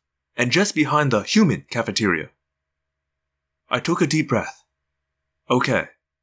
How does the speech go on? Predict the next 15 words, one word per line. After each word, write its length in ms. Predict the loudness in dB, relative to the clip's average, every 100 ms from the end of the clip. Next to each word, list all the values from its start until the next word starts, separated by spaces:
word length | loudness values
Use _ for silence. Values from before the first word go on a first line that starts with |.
| _ _ _ 0
Marco 320 | 2 4 4
was 200 | 4 4
free, 320 | 2 0 -2 _ _ _ _ _ 0
but 100 | 2
I 100 | 4
didn't 320 | 4 2 2
know 160 | 2
where. 420 | 4 2 0 -2 _ _ _ _ _ _ _ _ -2
Jake, 340 | 2 2 0 _
Tobias, 420 | 0 2 4 2
and 120 | 0
Axe 440 | -2 -4 -6 -10 -10 _ _
were 100 | 2
all 140 | 2 2
prisoners, 600 | 2 0 -4 -12 -16